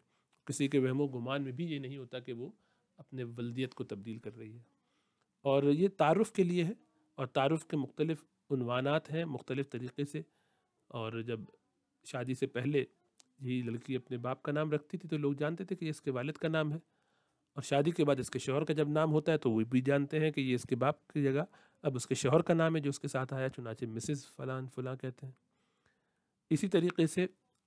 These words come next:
اگر لیکن کہیں ایسا مسئلہ ہو کہ شوہر کا نام لکھنے کی وجہ سے یہ خطرہ پیدا ہو یا یہ شبہ پیدا ہو کہ شاید یہ اس کا باپ ہے، تو ایسی عورت کو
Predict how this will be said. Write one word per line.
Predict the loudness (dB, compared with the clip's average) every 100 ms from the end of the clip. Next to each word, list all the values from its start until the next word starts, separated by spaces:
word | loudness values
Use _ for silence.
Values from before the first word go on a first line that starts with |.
| _ _ _ _ _ _ _ _ _ _ -8 -2
اگر | 4 6
لیکن | 6 4 4
کہیں | 4 2
ایسا | 0 0
مسئلہ | 0 0 0
ہو | -2 -2
کہ | -2
شوہر | -2 0 0
کا | -2
نام | 0 -2 -2
لکھنے | -4 -4 -2
کی | -2
وجہ | -2 -4
سے | -4 -6 -8 _ _ _ _ _ _ _ _ _ _ _
یہ | -2 -2
خطرہ | 2 2 4
پیدا | 4 4 4
ہو | 4
یا | 4
یہ | 4 0
شبہ | 0 2 4
پیدا | 4 2 2
ہو | 0
کہ | -2 -4
شاید | -2 0 0 0
یہ | -2 -2
اس | -4 -8
کا | -6
باپ | -2 0 0
ہے، | -2
تو | -4 -4
ایسی | -4 0 2
عورت | 0 -2
کو | -4 -4